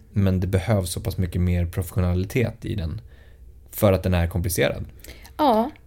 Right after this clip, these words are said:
Speaker 1: Och att
Speaker 2: Och
Speaker 1: man då behöver en högre, liksom, grundnivå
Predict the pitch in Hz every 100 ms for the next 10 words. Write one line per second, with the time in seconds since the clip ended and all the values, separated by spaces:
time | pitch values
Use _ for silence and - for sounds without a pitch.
0 | - - - 104 92 - 262 160 98 95
1 | 92 113 139 120 90 85 95 90 92 87
2 | 85 90 82 - 101 113 117 104 90 101
3 | 107 143 120